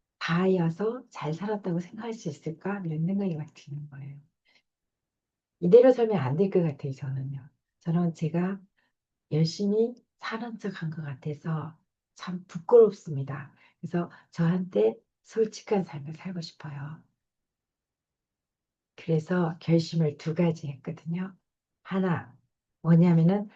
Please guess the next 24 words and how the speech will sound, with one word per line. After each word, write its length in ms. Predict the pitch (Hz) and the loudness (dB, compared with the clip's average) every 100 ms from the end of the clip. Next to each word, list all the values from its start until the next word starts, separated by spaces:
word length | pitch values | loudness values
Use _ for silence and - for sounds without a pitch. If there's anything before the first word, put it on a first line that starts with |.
| _ | _
하지 480 | - 269 285 269 262 | -4 -2 -2 0 -2
말아야 500 | 226 165 160 190 214 | -2 -2 0 0 0
될 220 | 196 127 | -4 -6
것, 240 | - 127 - | -8 -10 -2
끊어야 500 | 277 277 262 226 180 | -2 0 -2 -2 -4
될 160 | 131 | -6
것 120 | - 123 | -6 -8
하나, 400 | - 175 131 120 _ _ _ _ | -4 -4 -4 -8 _ _ _ _
그리고 360 | 156 156 190 190 - _ | -4 2 2 0 -10 _
반드시 500 | 135 147 165 - 165 | -6 -2 -2 -2 -6
시작해야 540 | - 262 247 247 233 | -6 -4 -4 0 0
될 140 | 180 165 | 0 -6
것 100 | - | -10
하나, 380 | - 147 - _ _ _ _ _ _ | -10 -10 -12 _ _ _ _ _ _
고치고 340 | 214 208 190 | 0 2 0
싶은 320 | 165 - 156 139 | -2 -10 -10 -10
거 80 | |
하나, 240 | - 143 135 | -8 -10 -8
딱 200 | 208 - | -10 -2
두 160 | - | 2
가지를 420 | 175 190 160 147 143 | 8 6 6 -2 -4
했어요. 480 | - _ 135 123 - _ _ _ _ _ _ _ _ - | -8 _ -12 -12 -14 _ _ _ _ _ _ _ _ 4
여러분도 440 | 208 226 208 202 | 8 8 8 6
아마 440 | 151 127 156 147 | 6 2 0 -2